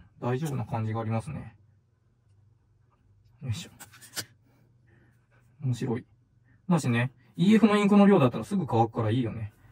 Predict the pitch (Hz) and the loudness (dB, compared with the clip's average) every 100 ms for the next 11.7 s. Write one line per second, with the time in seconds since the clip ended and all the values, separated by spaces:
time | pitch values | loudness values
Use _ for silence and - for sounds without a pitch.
0 | - - 156 - 190 180 147 120 - 117 | -16 -10 -8 -8 -6 -4 -2 -4 -8 -12
1 | 131 - 131 - - - - - - - | -12 -14 -18 -20 -20 -20 -20 -20 -20 -20
2 | _ - 123 - - - - - _ _ | _ -10 -8 -10 -16 -18 -18 -20 _ _
3 | - - - - - - 123 123 - 131 | -20 -20 -20 -20 -18 -6 -4 -4 -6 -6
4 | 127 139 147 - 120 - 135 135 135 135 | -2 -2 -2 -6 -10 -12 -12 -6 -6 -6
5 | - 147 - - _ _ _ _ _ _ | -10 -14 -14 -18 _ _ _ _ _ _
6 | _ _ _ _ _ _ _ _ _ _ | _ _ _ _ _ _ _ _ _ _
7 | - _ _ _ _ - - 127 - - | -20 _ _ _ _ -20 -12 -10 -12 -16
8 | _ _ _ - _ _ 185 - 139 156 | _ _ _ -20 _ _ -14 -12 -10 -8
9 | 143 135 127 139 131 139 143 _ 117 _ | -8 -8 -8 -6 -4 -4 -6 _ -20 _
10 | - 127 107 _ _ _ _ _ - 123 | -14 -14 -14 _ _ _ _ _ -14 -12
11 | 123 117 _ - - - | -12 -14 _ -20 -18 -16